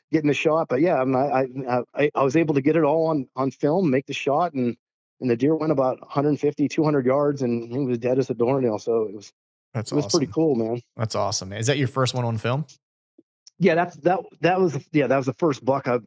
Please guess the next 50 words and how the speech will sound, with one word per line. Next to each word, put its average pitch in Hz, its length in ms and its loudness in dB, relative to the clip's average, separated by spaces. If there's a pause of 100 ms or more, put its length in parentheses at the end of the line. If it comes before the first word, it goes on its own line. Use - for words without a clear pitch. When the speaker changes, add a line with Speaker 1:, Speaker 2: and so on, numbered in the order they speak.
Speaker 1:
yeah, 131 160 0
that 135 140 0
was 147 100 0
the 127 60 -4
first 143 280 -2
deer 123 220 2
I 120 60 2
ever, 113 280 -2
I 123 60 0
ever 113 160 -2
got 107 240 0
on 98 140 -4
film. 92 340 -10
Yeah. - 160 -12
Speaker 2:
That's 104 220 -4
awesome, 73 340 -8
man. 73 320 -14
The, 107 240 -4
uh, 101 120 -2
Speaker 1:
But 147 100 4
this 214 160 2
was 185 100 2
the 165 80 0
first 196 320 0
year 175 160 2
I 123 80 0
did 143 240 0
it, 120 160 -4
so 135 260 2
it 139 40 2
was 147 160 0
the 131 180 0
only 160 400 0
buck 165 240 0
I 127 80 0
shot 127 220 -2
with 117 120 -2
my 104 140 -4
bow. 110 320 0
I 113 80 0
shot 131 300 -4
a - 160 -20
couple 139 220 -6
does 127 420 0 (380)
with 135 100 0
the 131 80 0
bow, 120 200 2
and 123 80 2
I 123 60 2
got 123 240 0